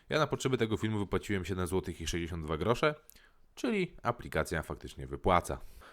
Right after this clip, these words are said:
Oczywiście, jeśli masz ochotę, możesz skorzystać z tej, a, oferty Virex na tam dwadzieścia jeden złotych,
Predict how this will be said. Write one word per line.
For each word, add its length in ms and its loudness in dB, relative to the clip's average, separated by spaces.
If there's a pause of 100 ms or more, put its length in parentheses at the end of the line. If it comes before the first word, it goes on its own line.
Oczywiście, 380 4
jeśli 180 2
masz 160 4
ochotę, 240 4
możesz 260 4
skorzystać 440 2
z 20 -10
tej, 160 4
a, 180 4
oferty 600 0
Virex 460 2
na 120 0
tam 280 -2
dwadzieścia 420 0
jeden 220 2
złotych, 440 2